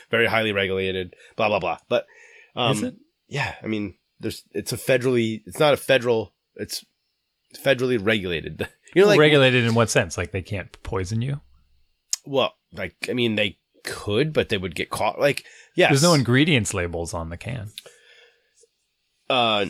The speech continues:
Speaker 1: no, no, but there's barcodes, and it's still like,
Speaker 2: <laughs>
Speaker 1: like, I can't dri-, I couldn't drive across the line with a dime bag of weed in my car. Like, that's a federal crime.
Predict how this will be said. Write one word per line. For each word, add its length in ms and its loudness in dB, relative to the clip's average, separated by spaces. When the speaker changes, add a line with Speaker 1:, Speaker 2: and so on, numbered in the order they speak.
Speaker 1:
no, 720 2
no, 300 2
but 100 -2
there's 140 -2
barcodes, 560 0
and 180 2
it's 120 -6
still 200 4
like, 300 2
Speaker 2:
<laughs> 220 -4
Speaker 1:
like, 180 4
I 120 6
can't 320 4
dri-, 160 0
I 200 4
couldn't 280 2
drive 200 6
across 320 2
the 60 -2
line 200 6
with 100 -2
a 40 -4
dime 280 2
bag 280 0
of 160 -4
weed 320 0
in 80 -8
my 140 -2
car. 260 2
Like, 140 -2
that's 260 -2
a 40 -4
federal 380 -2
crime. 460 0